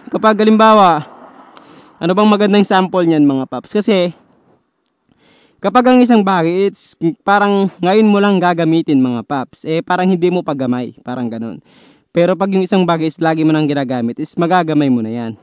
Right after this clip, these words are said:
So, ganyan. Kapag habang tumatagal yan, mga paps, yung biglang init ng motorcycle natin, it's mawawala din yan. Hin-, mababawasan, ma-, lalamig at lalamig yan. Kaya nga yung motorcycle natin, doon sa manual natin,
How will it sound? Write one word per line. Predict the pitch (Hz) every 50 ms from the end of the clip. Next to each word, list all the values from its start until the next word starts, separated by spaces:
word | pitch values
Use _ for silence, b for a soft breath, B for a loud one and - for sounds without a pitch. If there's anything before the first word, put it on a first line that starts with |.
| _ _
So, | _ - - 202 220 226 220 214 214 180 156 170
ganyan. | 196 208 214 208 185 156 127 b b b b b b b b b _
Kapag | - 180 202 220 196
habang | 214 220 208 220 220 -
tumatagal | - 202 196 202 196 202 180 180 180 180 175
yan, | 170 170
mga | 160 156 147
paps, | - - - 156 156 160
yung | 175 185 185 190 185 175 156 139
biglang | 139 160 165 160 160 190 190 185 143 190
init | 180 180 175 170 - -
ng | 156 151 147 147
motorcycle | 143 151 147 147 143 - 156 139 131 - 131
natin, | 127 123 120 117 - - 117 127
it's | 147 - -
mawawala | - - 185 202 208 202 202 202 196 196 185
din | 175 170 170
yan. | 175 160 151 135
Hin-, | 151 170 175 175 160 131
mababawasan, | 160 165 165 190 175 196 202 202 202 196 - 208 180
ma-, | 165 160 156
lalamig | 156 170 180 185 185 185 180 175
at | 151
lalamig | 170 160 156 156 151 147 135
yan. | 131 139 131 127 123
Kaya | 139 156 165 170 170
nga | 175 175 170 170
yung | 175 175 170 170
motorcycle | 170 165 170 165 - 165 151 151 160
natin, | 160 156 151 135 143 147 147
doon | 147
sa | - 170
manual | 165 165 160 160 160 160
natin, | 156 160 151 - 143 131 127 131